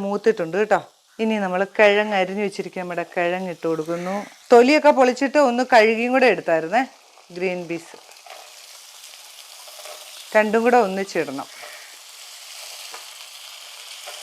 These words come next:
നല്ലപോലെ വഴറ്റാം. ആദ്യം ഒഴിക്കുമ്പോൾ തന്നെ നമ്മൾ രണ്ട് സ്പൂൺ, ആ, എണ്ണ ഒഴിക്കണം കേട്ടോ. എണ്ണ കൂടുതലുണ്ടെങ്കിലേ ഈ മുളകും മല്ലിയൊക്കെ, മഞ്ഞളും ഒക്കെ ഇതുപോലെ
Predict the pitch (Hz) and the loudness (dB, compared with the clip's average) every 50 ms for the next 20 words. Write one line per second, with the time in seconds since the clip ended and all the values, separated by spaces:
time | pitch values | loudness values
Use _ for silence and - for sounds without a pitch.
0 | - - - - - - - 202 196 196 202 208 202 190 180 175 185 208 233 220 | -12 -10 -8 -8 -8 -6 -4 -2 0 2 2 4 4 4 2 2 2 2 0 0
1 | - - - - - - 170 165 165 156 156 151 - - - - - - - - | -2 -8 -12 -14 -12 -6 -4 -2 -2 -2 -2 -4 -6 -8 -10 -10 -10 -10 -12 -12
2 | - - - - - - - - - - - - - - - 220 226 226 240 247 | -12 -12 -12 -12 -12 -10 -10 -10 -10 -10 -12 -12 -8 0 4 6 8 8 6 6
3 | 269 254 220 226 226 208 254 240 247 262 240 262 262 254 269 262 247 196 202 202 | 6 6 6 6 4 2 -2 0 0 2 2 2 2 2 0 0 0 0 2 4
4 | 202 220 254 247 226 190 196 202 208 202 247 262 262 - - - 262 269 285 349 | 4 4 4 4 4 2 2 0 -2 0 0 0 0 -2 -6 -2 0 0 0 0
5 | - - 185 180 175 180 185 185 214 226 233 240 247 247 226 185 165 156 160 185 | -2 -2 0 2 4 4 2 2 4 2 4 4 4 2 2 2 2 0 -2 -2
6 | 190 208 233 233 220 175 156 - - - - 254 269 269 285 302 302 294 - 247 | -2 0 2 2 2 0 -2 -4 -6 -2 2 4 4 6 6 6 4 4 6 6
7 | 233 233 226 240 240 240 220 196 185 190 190 190 185 196 190 214 277 262 - - | 6 6 6 6 6 4 4 2 2 0 0 0 0 0 2 2 0 0 -4 -6
8 | - 208 208 214 214 190 - - - - - - - - - 185 190 190 190 196 | -2 0 2 2 2 0 -2 -6 -14 -16 -16 -16 -16 -14 -10 -8 -2 2 4 6
9 | 196 202 202 214 208 202 196 185 185 185 185 185 180 170 - - - 175 180 180 | 6 6 4 2 -2 -2 -2 -2 -2 0 0 0 0 -2 -4 -6 -6 -6 -4 -2
10 | 180 180 180 180 180 185 190 185 170 160 - 196 190 180 180 165 170 165 175 180 | -4 -4 -4 -2 -2 0 2 2 2 2 0 0 0 0 -2 -4 -4 0 2 2
11 | 185 190 | 4 4